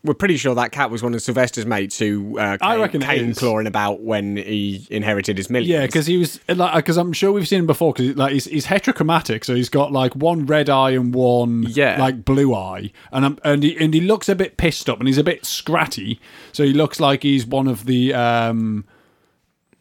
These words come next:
Speaker 2: sort of, like, like, when he's been on the streets, when Sylvester's been on the streets, it looks like one of his pals from there.
Speaker 1: But I'm wondering if, uh, something that's happened to him,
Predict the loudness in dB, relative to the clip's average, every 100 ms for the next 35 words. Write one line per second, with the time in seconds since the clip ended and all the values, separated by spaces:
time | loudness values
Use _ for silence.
0 | -10 -2 0 2 0 -2 -6 -2 -2 0
1 | 0 0 0 _ _ _ _ -4 -2 0
2 | 0 2 2 0 -2 0 -2 0 -2 0
3 | 0 0 -2 -2 -2 -2 -2 -2 -4 -4
4 | -2 0 0 0 -2 -2 -2 -4 -2 -2
5 | -2 -8 -4 -4 -4 -6 -2 -2 0 -2
6 | 0 0 0 2 0 0 -2 2 2 0
7 | -2 _ _ _ _ _ _ _ _ -20
8 | -18 -6 -4 -2 -2 -4 -2 -2 -2 -4
9 | -6 -2 -2 -2 -6